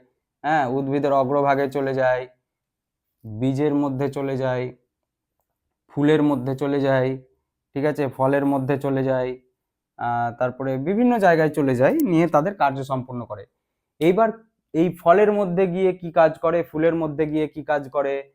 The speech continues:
আহ, পাত-, উদ্ভিদের অগ্রভাগে গিয়ে কি কাজ করে, পাতার মধ্যে গিয়ে কি কাজ করে, সেইগুলো আমরা আজকে দেখব। এবং সব হরমোনই যে চলে যাবে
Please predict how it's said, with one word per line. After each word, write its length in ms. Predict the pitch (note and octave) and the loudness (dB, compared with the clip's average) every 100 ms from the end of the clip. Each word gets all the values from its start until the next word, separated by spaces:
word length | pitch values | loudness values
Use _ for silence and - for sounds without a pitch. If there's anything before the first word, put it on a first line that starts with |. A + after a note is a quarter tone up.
| _ _ _ | _ _ _
আহ, 220 | B2+ B2 A#2 - | -4 -4 -4 0
পাত-, 260 | C3+ C3+ C#3 | 2 2 -2
উদ্ভিদের 420 | C#3+ C#3 D3 D3 | -8 -6 -2 2
অগ্রভাগে 540 | C#3+ C#3+ D#3 D3+ D3+ | 2 2 0 2 0
গিয়ে 200 | D3 D3 C3+ | -2 -4 -4
কি 120 | C#3+ | -4
কাজ 180 | C#3+ C3+ | -4 -4
করে, 160 | C3+ C#3+ C#3+ | -6 -6 -4
পাতার 380 | C3 C3 D3 D3 | -2 0 -2 -4
মধ্যে 320 | C#3+ C3 C#3 | -8 -6 -8
গিয়ে 220 | C3+ C#3 | -6 -8
কি 140 | C3+ C#3 | -10 -10
কাজ 180 | C#3 B2+ | -8 -6
করে, 140 | - E3+ | -8 -8
সেইগুলো 380 | - G#3+ G3+ F#3 | 0 0 4 2
আমরা 180 | C3 B2 | 4 0
আজকে 200 | A#2 B2+ | -2 -8
দেখব। 260 | A#2+ A2 C#3+ C4 - _ _ _ | -12 -8 -8 -8 -12 _ _ _
এবং 240 | C#3 E3 E3+ E3+ - _ | 0 2 0 -4 -10 _
সব 300 | - D3 E3+ | 0 6 6
হরমোনই 520 | E3+ F#3+ G3 G3 G3 | 6 4 4 0 0
যে 120 | F#3 | -2
চলে 260 | F#3 D#3+ F3 | -2 -2 0
যাবে 240 | F3+ D3+ | 2 0